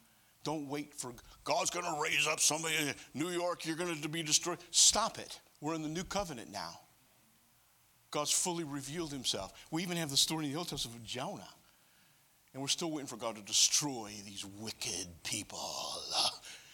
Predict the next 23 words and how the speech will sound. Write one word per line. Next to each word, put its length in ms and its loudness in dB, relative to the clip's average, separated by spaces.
Get 160 -6
all 140 -2
that 180 -6
smoking 380 -6
stuff 320 -8
out 180 -4
of 60 -12
you 80 -12
and 80 -16
start 280 -6
to 40 -18
be 140 -14
like 180 -12
Jesus. 480 -14
What 120 -2
if 80 -6
he 60 -8
wants 220 -8
to 80 -10
heal 240 -10
the 80 -12
whole 120 -14
world? 320 -14